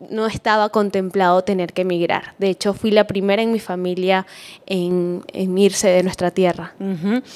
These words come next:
Speaker 2: A ver, cuéntanos un poquito para que la gente te conozca y de paso yo también conocerte un poquito más. Eh, ¿cómo era tu vida ya en... Tú eres de, de Venezuela, ¿verdad?
Speaker 1: Ujú, sí.
Speaker 2: ¿Y de qué pa-, eh, de qué parte exactamente de
Speaker 1: De
Speaker 2: Venezuela?
Speaker 1: Trujillo.
Speaker 2: De Trujillo, ok.
Speaker 1: Una del, parte de la cordillera andina.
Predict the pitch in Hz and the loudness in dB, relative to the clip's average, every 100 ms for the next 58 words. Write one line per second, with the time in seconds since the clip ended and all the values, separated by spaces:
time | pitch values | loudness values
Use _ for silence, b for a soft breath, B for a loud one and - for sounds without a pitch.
0 | B B - 185 170 226 240 277 285 254 | B B -4 -2 0 0 2 0 0 2
1 | 226 185 208 233 226 208 170 151 165 170 | 0 2 2 4 4 2 -2 -4 -8 -6
2 | - 170 165 170 - 180 175 - 151 151 | -6 -4 -4 -4 -2 -2 -4 -4 -6 -6
3 | - 165 170 156 180 185 170 - 165 170 | -4 -2 0 0 0 0 -4 -8 -8 -8
4 | 175 175 175 180 - B B B B - | -4 -2 -2 -4 -6 B B B B -4
5 | 202 185 170 - 269 285 311 311 196 226 | 0 0 0 2 4 4 2 2 0 2
6 | 214 165 160 170 175 175 180 170 170 - | 2 2 -4 -4 -2 0 0 -2 -6 -4
7 | 202 220 233 202 - 180 175 160 190 170 | 2 4 4 -2 0 0 0 2 2 2
8 | 156 - - 170 190 - - - 190 190 | -2 -4 0 2 0 -4 -12 -10 -8 -2
9 | 196 185 208 214 - 180 180 180 175 190 | -2 0 -2 -2 -2 -2 0 0 -2 -2
10 | 196 - 247 - 226 214 214 214 254 180 | -2 -2 -6 -6 -6 -6 -6 4 4 4
11 | 254 - 269 202 185 180 170 - 202 - | 0 0 -2 0 -2 -2 -8 -6 -8 -6
12 | 185 165 160 226 214 220 214 220 214 220 | -8 -8 -6 -2 0 0 0 0 0 0
13 | - 226 226 262 247 220 196 185 185 185 | 0 0 2 4 4 2 -2 0 0 0
14 | 190 196 175 165 | 0 -2 -2 -4